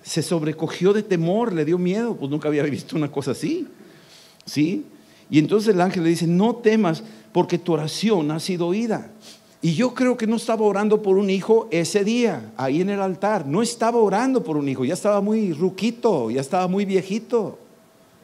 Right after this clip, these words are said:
Su esposa también. Creo que no estaba orando por un hijo ahí. Estaba alabando a Dios, estaba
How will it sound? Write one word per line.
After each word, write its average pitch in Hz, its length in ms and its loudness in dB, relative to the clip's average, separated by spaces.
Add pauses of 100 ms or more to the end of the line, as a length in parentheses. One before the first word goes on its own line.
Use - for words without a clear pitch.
(760)
Su 160 120 -4
esposa 170 340 -2
también. 180 600 2 (920)
Creo 220 240 6
que 233 100 -2
no 240 80 2
estaba 233 300 0
orando 226 420 4
por 143 160 0
un 143 100 -2
hijo 135 220 -2
ahí. 104 260 -4 (1080)
Estaba 202 420 0
alabando 202 540 2
a - 20 2
Dios, 117 240 -2
estaba 214 400 0